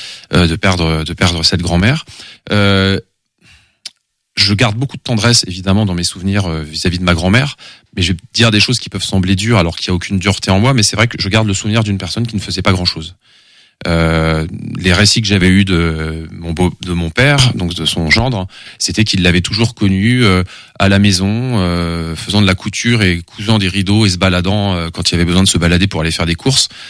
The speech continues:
Mais donc vraiment un truc un peu old school quand même. Une femme à la maison, euh, qui s'occupe des rideaux, quoi. Et ensuite, bah, quand j'étais enfant et que du coup j'étais là,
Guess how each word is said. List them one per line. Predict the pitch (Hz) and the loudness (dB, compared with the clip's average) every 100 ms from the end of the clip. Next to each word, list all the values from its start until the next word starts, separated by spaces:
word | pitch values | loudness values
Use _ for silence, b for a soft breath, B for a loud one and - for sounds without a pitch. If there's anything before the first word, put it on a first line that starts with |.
| B B | B B
Mais | 87 | 2
donc | 95 | 2
vraiment | 85 107 127 | 2 2 2
un | 107 | 0
truc | - 120 - | 0 -2 0
un | |
peu | 98 113 | 0 0
old | 135 | 0
school | - - 95 | 0 -2 -6
quand | 90 | -2
même. | 90 85 90 _ | -2 -4 -10 _
Une | - | -12
femme | 90 113 107 | -2 0 2
à | |
la | 98 95 | 2 2
maison, | 92 95 117 123 | 0 2 2 2
euh, | 92 82 | 0 0
qui | - | 0
s'occupe | - 110 110 | 0 0 2
des | 90 | 2
rideaux, | 101 85 | 2 0
quoi. | 80 85 - B B B B - | -4 -10 -12 B B B B 0
Et | 92 90 87 - | 2 4 2 0
ensuite, | 101 98 - 135 - _ - | 0 2 2 0 -4 _ -2
bah, | 87 | 0
quand | 98 | 2
j'étais | 90 87 90 87 85 71 - - | 0 0 -2 -2 -2 -6 -8 -8
enfant | 82 78 117 139 120 | -6 -2 0 0 -2
et | |
que | 87 82 76 | 0 0 0
du | 73 | -4
coup | - | -2
j'étais | 82 73 | 0 2
là, | 87 117 | 0 0